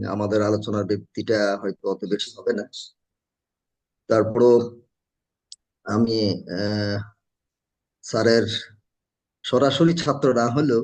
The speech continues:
আল হাদিস বিভাগের ছাত্র ছিলেন। ছাত্র অবস্থায় যতটুকু না স্যারকে কাছে পেয়েছি, তার চেয়ে বেশি পেয়েছি যখন আমি শিক্ষক হিসেবে দুই হাজার দুই সালে সিভিল ইসলামে জয়েন করি।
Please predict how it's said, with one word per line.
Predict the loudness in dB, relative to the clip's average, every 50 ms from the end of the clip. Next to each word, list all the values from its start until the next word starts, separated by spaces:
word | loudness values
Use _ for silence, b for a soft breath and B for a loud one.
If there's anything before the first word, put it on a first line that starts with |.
| -2 _ _ _ _ _ _ _ _ _ -12
আল | -10 -8 -6 -6 -6
হাদিস | -6 -8 -8 -8 -6
বিভাগের | -4 -2 -2 -2 -4 -6 -8 -10
ছাত্র | -14 -14 -14 _ -6 -6 -6 -6
ছিলেন। | -6 -8 -8 -8 -8 -10 -12 -16 _ _ _ _ _ _ _ _ _ _ _ _ _ _ _ _ _ _ _ _ _ _ _ _ _ _ _ _ _ _ _ _ _ _ _ -4
ছাত্র | -4 -2 -2 2 2 2 4
অবস্থায় | 4 2 0 0 2 2 4 4 4
যতটুকু | 4 2 0 -2 -6 -4 -4 -2 -2 0
না | 0 -2
স্যারকে | -2 -2 -4 -4 -2 0 2 4 4 2 0 _ _ _ _ _ _ _ _ _ -6
কাছে | -6 -4 -4 -6 -6 -2
পেয়েছি, | -2 -2 -2 -2 -4 -6 -4
তার | -2 -4 -2 -2
চেয়ে | -4 -4 -4 -4
বেশি | -4 -4 -6 -6 -2
পেয়েছি | 0 0 0 0 -2 -6 -6 -6 -4 -4
যখন | -6 -6 -6 -4 -4 -2
আমি | -2 -2 -2 -4 -6 -8 -12 -16
শিক্ষক | -16 -14 -8 -4 -4 -4
হিসেবে | -4 -4 -2 -2 0 0 2
দুই | 2 2
হাজার | 2 2 0 0 0 -2
দুই | -6 -6 -6 -4
সালে | -2 0 0 -2 -2 _ _ -14
সিভিল | -12 -12 -12 -12 _
ইসলামে | _ -8 -4 -4 -2 0 2
জয়েন | 2 2 2 0 -2 -4
করি। | -2 -2 -2